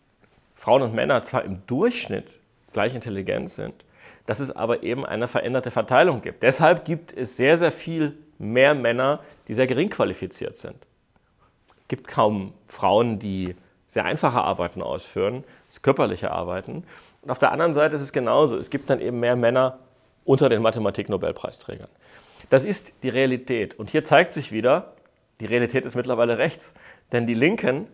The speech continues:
entweder verstehen sie gar nicht, wovon wir sprechen, oder ihnen passt die Realität nicht. Und weil ihnen die Realität nicht passt, dann wollen sie mit Quoten und Gesetzen und Verordnungen und allerlei Firlefanz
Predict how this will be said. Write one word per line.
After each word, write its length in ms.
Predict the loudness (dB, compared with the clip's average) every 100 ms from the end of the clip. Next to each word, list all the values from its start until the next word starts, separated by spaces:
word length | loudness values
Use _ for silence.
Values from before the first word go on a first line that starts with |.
| _
entweder 280 | 0 4 4
verstehen 340 | 2 -2 -4
sie 120 | -2
gar 160 | -2 -2
nicht, 120 | -4
wovon 240 | -6 -6 -6
wir 80 |
sprechen, 460 | -6 0 0 -2 -14 -16 _ _ _
oder 420 | 4 6 6 4 0 -20 _ _
ihnen 200 | -8 -2
passt 260 | 0 0 0
die 60 | -2
Realität 600 | 0 -2 -4 -6 -8 -10
nicht. 160 | -14
Und 140 | -6 0
weil 160 | 2
ihnen 100 | 2
die 60 | 0
Realität 440 | 0 0 0 -2
nicht 160 | -4 4
passt, 380 | 4 4 -2 -18 -20 -12
dann 160 | -6 2
wollen 200 | 4 4
sie 140 | 2
mit 200 | -2 -2
Quoten 1000 | -6 -6 0 4 4 2 -6 -6 -6 -6
und 260 | -6 -6 -6
Gesetzen 560 | -6 -6 -8 -10 -6
und 140 | -8 0
Verordnungen 640 | 2 4 2 2 0 -2
und 80 | -4
allerlei 300 | 2 2 2
Firlefanz 840 | 6 8 8 6 2 2 -2 -10